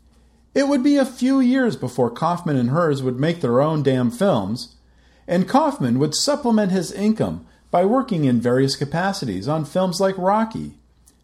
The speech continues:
Saturday Night Fever, The Final Countdown, and My Dinner with Andre.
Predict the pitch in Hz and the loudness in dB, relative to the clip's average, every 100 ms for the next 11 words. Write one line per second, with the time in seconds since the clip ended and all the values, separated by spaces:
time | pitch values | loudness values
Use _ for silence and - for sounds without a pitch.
0 | - - 131 120 117 117 120 127 - 175 | -18 -2 0 2 0 0 0 -2 -4 -2
1 | 202 131 78 73 _ _ _ _ _ 110 | 0 0 -4 -10 _ _ _ _ _ -6
2 | - 165 214 254 - 214 247 - 110 98 | 0 0 2 0 0 -2 0 -2 -4 -4
3 | 104 123 - _ _ _ _ _ _ _ | -6 -8 -10 _ _ _ _ _ _ _
4 | _ 151 147 147 147 131 - _ _ _ | _ 0 2 2 0 -4 -10 _ _ _
5 | _ - 117 131 131 113 139 208 254 240 | _ -2 2 2 2 2 2 4 4 4
6 | 214 151 170 208 135 104 82 | 2 0 2 2 2 0 -2